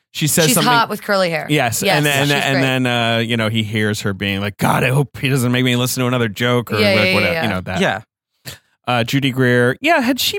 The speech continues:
Speaker 1: been, what had Judy Gre-, Greer done
Speaker 3: This
Speaker 1: before
Speaker 2: That
Speaker 1: this?
Speaker 2: part is
Speaker 3: One of her
Speaker 2: heartbreaking.
Speaker 3: very first
Speaker 1: Yeah.
Speaker 3: things. She's so fucking good.
Speaker 2: Yeah.
Speaker 3: This was
Speaker 1: Uh.
Speaker 3: really her start, 'cause people talk about adaptation, and this was two years before that.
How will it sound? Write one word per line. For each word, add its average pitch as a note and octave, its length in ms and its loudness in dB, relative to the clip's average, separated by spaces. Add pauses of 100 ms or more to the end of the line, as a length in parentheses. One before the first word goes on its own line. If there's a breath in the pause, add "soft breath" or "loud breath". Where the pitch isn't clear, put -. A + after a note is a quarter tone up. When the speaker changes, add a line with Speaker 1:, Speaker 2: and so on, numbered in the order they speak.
Speaker 1:
been, F4 500 -2
what C4+ 160 0
had - 80 -20
Judy D4+ 220 -4 (260)
Gre-, B3 200 -2
Greer B3+ 260 0
done A2 200 0
Speaker 3:
This A#2 160 0
Speaker 1:
before A3+ 80 4
Speaker 2:
That A3 120 6
Speaker 1:
this? G3+ 100 2
Speaker 2:
part F#3+ 180 2
is D3 100 0
Speaker 3:
One G3 140 4
of A#3 80 2
her F#3+ 140 2
Speaker 2:
heartbreaking. A#2+ 320 -6
Speaker 3:
very F3 280 2
first D3+ 200 -4
Speaker 1:
Yeah. F#2+ 80 -2
Speaker 3:
things. - 180 -18
She's E3+ 180 -8
so B2 200 -4
fucking G#2 360 -14
good. A2 320 -10
Speaker 2:
Yeah. F3+ 420 -6 (220)
Speaker 3:
This C4 160 -2
was - 200 -2
Speaker 1:
Uh. - 20 -2
Speaker 3:
really D#3 360 0
her A#2 140 -4
start, - 400 -2
'cause G3+ 120 -6
people C4 240 -10
talk G#3 160 0
about D3 120 -2
adaptation, D3 680 -2
and C3 120 -4
this D3 140 -2
was B2 100 -8
two - 180 -8
years B2+ 220 -6
before G#2+ 300 -12
that. B2 420 -4